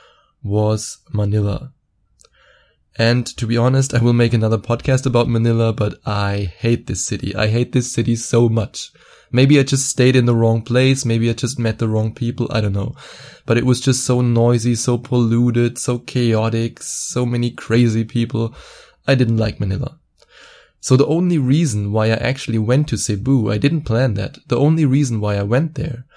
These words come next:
was because I wanted to get away from Manila. I stayed in Manila, I think, exactly two or three nights.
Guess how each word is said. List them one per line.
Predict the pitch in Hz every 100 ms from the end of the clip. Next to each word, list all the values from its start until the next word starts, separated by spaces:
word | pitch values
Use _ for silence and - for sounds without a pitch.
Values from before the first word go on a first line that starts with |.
| - - -
was | 120 113
because | 117 - 123 117
I | 104
wanted | 107 117 113 -
to | 107
get | 110 98
away | 98 107 107
from | - 101
Manila. | 98 101 98 -
I | 113
stayed | - - 131
in | 131 113
Manila, | 113 127 131 117
I |
think, | - 117
exactly | 117 110 120 - 113
two | - 123
or | 113
three | 110 113
nights. | 104 101 - -